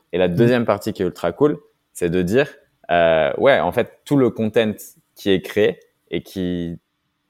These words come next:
Speaker 1: arrive à atteindre, tu vois, cette, cette grosse audience,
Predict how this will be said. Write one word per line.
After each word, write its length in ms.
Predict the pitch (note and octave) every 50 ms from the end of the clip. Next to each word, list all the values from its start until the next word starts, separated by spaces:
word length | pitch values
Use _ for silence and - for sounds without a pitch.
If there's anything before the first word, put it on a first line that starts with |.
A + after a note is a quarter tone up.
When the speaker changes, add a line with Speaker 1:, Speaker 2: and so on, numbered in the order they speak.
| _
Speaker 1:
arrive 340 | - F#2+ G2 G2 G#2+ A2+ G2+
à 120 | F#2 F2+ E2+ - - _ _ _
atteindre, 420 | - G2 - - A#2+ A2+ A2+ A2
tu 120 | G2+ - G2
vois, 160 | F#2 F#2 F#2
cette, 360 | F#2 - F2 - - F2+ E2
cette 200 | D#2+ - F2 F2
grosse 240 | E2+ E2+ F#2+ F2+ -
audience, 460 | F#2+ F2 F2 A#2 C#3+ D#3 - - -